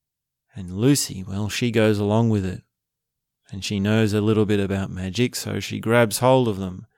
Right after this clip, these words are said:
And there's a muffle and a kerbuffle and a bang and a ka-chang and a bling-dung-dooba. And all of a sudden, they have found themselves in the ocean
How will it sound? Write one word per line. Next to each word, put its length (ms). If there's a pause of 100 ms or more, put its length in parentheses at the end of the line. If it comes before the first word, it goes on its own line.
(1000)
And 160
there's 180
a 60
muffle 400
and 140
a 40
kerbuffle 680
and 100
a 100 (420)
bang 460
and 100
a 60
ka-chang 600
and 120
a 80
bling-dung-dooba. 1200 (1040)
And 160
all 180
of 80
a 60
sudden, 580 (640)
they 80
have 140
found 340
themselves 640 (160)
in 260
the 180
ocean 800